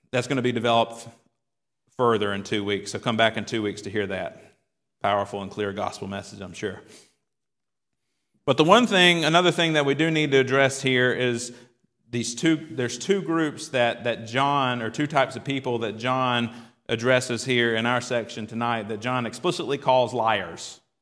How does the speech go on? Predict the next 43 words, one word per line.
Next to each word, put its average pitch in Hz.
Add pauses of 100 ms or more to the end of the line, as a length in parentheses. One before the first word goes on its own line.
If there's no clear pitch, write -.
Tough 151
word, 113
but 113
a 107
true 151
word, 98
liars. 113 (800)
And 117
so 151
I'm 151
gonna 147
start 190
with 170
the 123
second 175
type. 117
Read 139
verse 131
ten. 160
It 135
says, 135
"If 131
we, 131 (280)
if 131
we 135
say 170
we 170
have 131
not 165
sinned, 120 (300)
we 123
make 147
him 139
a 117
liar, 113 (640)
and 113
his 113
word 131
is 113
not 120
in 110
us." - (760)
Okay? 120